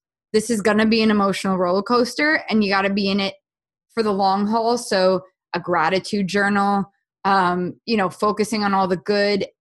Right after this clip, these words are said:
And I'll leave, the one last thing I wanna say about it is my coach, this was, like, l-, a game changer for me.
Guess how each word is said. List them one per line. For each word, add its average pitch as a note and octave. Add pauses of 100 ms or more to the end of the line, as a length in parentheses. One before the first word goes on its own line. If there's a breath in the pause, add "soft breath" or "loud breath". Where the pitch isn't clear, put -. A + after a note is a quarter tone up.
And G#3 (120)
I'll G#3
leave, B3+
the G#3+ (340)
one B3
last A#3
thing A3+
I G#3
wanna G3
say A3+
about G3
it F3+
is F#3 (140)
my G3
coach, A#3 (280)
this B3
was, C4+
like, G3+
l-, F3+
a F3+ (140)
game G#3+
changer F3
for E3+
me. E3